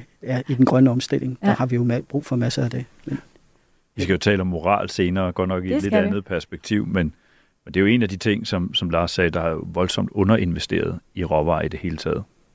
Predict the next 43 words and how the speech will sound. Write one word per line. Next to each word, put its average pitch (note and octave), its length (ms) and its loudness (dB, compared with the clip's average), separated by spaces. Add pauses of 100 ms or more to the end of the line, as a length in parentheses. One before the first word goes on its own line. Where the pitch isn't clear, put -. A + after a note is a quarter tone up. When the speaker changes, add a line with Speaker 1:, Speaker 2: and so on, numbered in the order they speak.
(140)
Speaker 3:
Og F#2 80 -14
hvis - 60 -12
vi E2+ 60 -6
kigger A#2 320 2
på F2+ 260 2
en, D#2 320 -2 (480)
en F#2+ 120 0
økonomi, F#2 320 4
der F#2+ 120 2
gerne E2+ 200 2
vil D#2 100 -2
vokse, G2 380 -2 (680)
vi D#2+ 60 -6
har D#2+ 80 0
også G2 260 2 (560)
til - 120 -6
vores D#2+ 200 0
næste F#2+ 240 2
tema F#2+ 280 2
nogen, F#2+ 180 2
der G2+ 60 2
gerne F#2 200 2
vil G#2 60 2 (200)
re-, - 80 -6
investere A2 340 2
rigtig, D3+ 180 2
rigtig A#2+ 160 2
meget A2+ 400 2
i, A2 240 4
øh, F#2+ 400 2
i A2 160 2
et G2+ 100 0
tema, B2 260 4
der - 80 2
ikke C3+ 100 0
har D#3+ 60 0
været A#2+ 160 4
så B2+ 60 -4
populært A#2+ 440 4
i - 20 0
lang A2+ 260 2
tid, B2 180 2 (160)
Speaker 2:
Mm. F#3 240 4